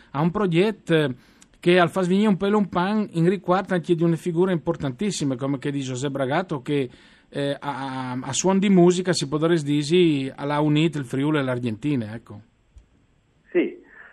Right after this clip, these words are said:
Speaker 2: Prima di tutto, ho di, di che, eh, è nasciuta a Udine dal millenovecentoquindici
Speaker 1: Sì.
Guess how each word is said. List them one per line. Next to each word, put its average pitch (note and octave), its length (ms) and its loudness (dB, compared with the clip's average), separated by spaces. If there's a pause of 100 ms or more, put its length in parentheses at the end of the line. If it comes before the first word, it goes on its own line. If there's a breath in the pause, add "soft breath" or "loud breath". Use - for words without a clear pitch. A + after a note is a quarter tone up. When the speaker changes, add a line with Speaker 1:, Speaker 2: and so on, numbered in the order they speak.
(140 loud breath)
Speaker 2:
Prima E3 200 -4
di C#3 100 0
tutto, F#3+ 340 -2
ho C#3 120 -4
di, B2 680 -2
di C3+ 360 -4
che, A2+ 340 -6
eh, A2+ 220 -6
è A#2+ 280 0
nasciuta C3+ 500 -4
a - 20 -2
Udine B2 600 -4
dal G#2+ 240 -6
millenovecentoquindici A#2 1600 -8
Speaker 1:
Sì. D3 200 -6